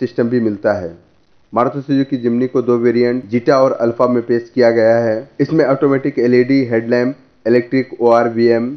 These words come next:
automatic climate control और cruise control जैसे features मिलते हैं।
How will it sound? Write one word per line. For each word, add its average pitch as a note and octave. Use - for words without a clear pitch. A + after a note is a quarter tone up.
automatic C#3
climate B2+
control B2
और A#2
cruise C3+
control B2
जैसे A#2
features A#2+
मिलते A2+
हैं। A2